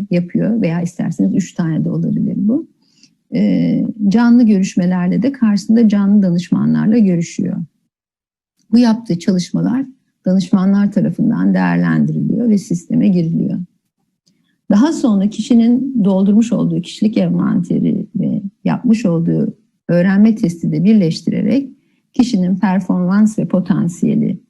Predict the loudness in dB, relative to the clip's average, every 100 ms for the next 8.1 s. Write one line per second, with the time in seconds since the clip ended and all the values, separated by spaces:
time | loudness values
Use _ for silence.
0 | _ _ -6 -4 -2 -4 -4 -8 _ 0
1 | 0 0 -2 0 0 0 -2 -6 _ _
2 | _ _ _ -4 2 4 4 4 4 2
3 | 2 0 -2 -4 -6 -14 _ _ _ -2
4 | -2 -2 -2 0 0 -2 -2 0 2 0
5 | 0 -2 -4 -8 -16 _ _ _ _ _
6 | _ _ _ 0 0 0 0 2 2 2
7 | 0 0 4 4 4 2 0 -2 -2 -2
8 | -6